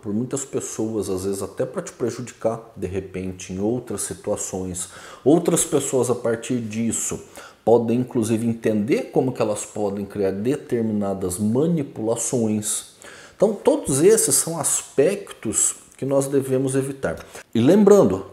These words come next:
tudo isso que eu tô falando aqui acaba gerando repercussões dentro do campo energético da pessoa. E por fim, mas não menos importante, os, a sexta coisa.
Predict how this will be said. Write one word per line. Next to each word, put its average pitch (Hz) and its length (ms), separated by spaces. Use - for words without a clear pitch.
tudo 247 380
isso 190 240
que - 80
eu 143 40
tô - 160
falando 143 460
aqui 147 580
acaba 131 500
gerando 131 500
repercussões 127 1040
dentro 104 400
do 113 60
campo 92 400
energético 120 1000
da 98 160
pessoa. 92 640
E 123 60
por 147 260
fim, 165 240
mas 139 240
não 110 160
menos 110 420
importante, 131 880
os, - 360
a 123 40
sexta - 800
coisa. 85 720